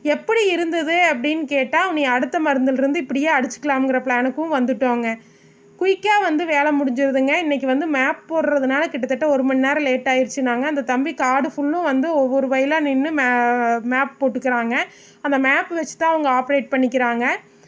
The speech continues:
மேப் போடுறதுக்கு தான் லேட் ஆயிருச்சு. மீதி நேரம் அப்படின்னா வந்து குயிக்கா வேலை முடிஞ்சிருங்க.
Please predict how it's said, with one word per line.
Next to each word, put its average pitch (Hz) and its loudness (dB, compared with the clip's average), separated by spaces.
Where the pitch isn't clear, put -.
மேப் 285 0
போடுறதுக்கு 302 0
தான் 320 0
லேட் 285 0
ஆயிருச்சு. 269 0
மீதி 330 -2
நேரம் 285 0
அப்படின்னா 269 2
வந்து 269 0
குயிக்கா 294 -2
வேலை 254 2
முடிஞ்சிருங்க. 233 0